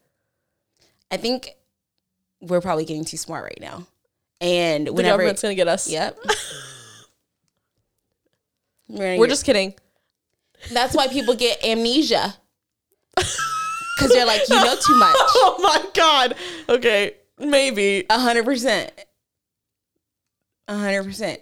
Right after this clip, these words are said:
Speaker 2: Okay. We'll do our, we'll put that in our
Speaker 1: Listen.
Speaker 2: conspiracy theory episode.
Speaker 1: Yeah. Talk about
Speaker 2: Let
Speaker 1: how
Speaker 2: me add amnesia to the list.
Speaker 1: Alzheimer's, amnesia,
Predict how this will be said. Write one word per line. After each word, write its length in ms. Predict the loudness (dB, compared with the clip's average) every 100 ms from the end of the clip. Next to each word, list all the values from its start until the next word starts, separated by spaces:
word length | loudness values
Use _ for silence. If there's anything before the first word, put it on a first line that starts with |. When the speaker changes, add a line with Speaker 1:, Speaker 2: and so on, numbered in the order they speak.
| -12
Speaker 2:
Okay. 240 | -8 -6
We'll 220 | -4 -2 0
do 140 | 4
our, 220 | 4 2 -4 -2
we'll 120 | 0
put 80 | 2
that 60 | 4
in 40 |
our 60 | 2
Speaker 1:
Listen. 140 | 2
Speaker 2:
conspiracy 440 | 0 2 0 0 -2
theory 220 | -2 -2
episode. 440 | -2 -2 -4 -4 -12 _ -20 -18
Speaker 1:
Yeah. 520 | -6 0 4 4 2 -2 _ _ _ _ _ _ _
Talk 160 | -2 0
about 180 | 4 2
Speaker 2:
Let 80 | 4
Speaker 1:
how 220 | 4 4
Speaker 2:
me 80 | 4
add 200 | 2 2
amnesia 440 | 0 -2 -4 -2 -4
to 60 | -4
the 100 | 2
list. 320 | 4 4 4
Speaker 1:
Alzheimer's, 480 | 0 2 0 0 0
amnesia, 760 | -2 0 -2 -2 0 2 0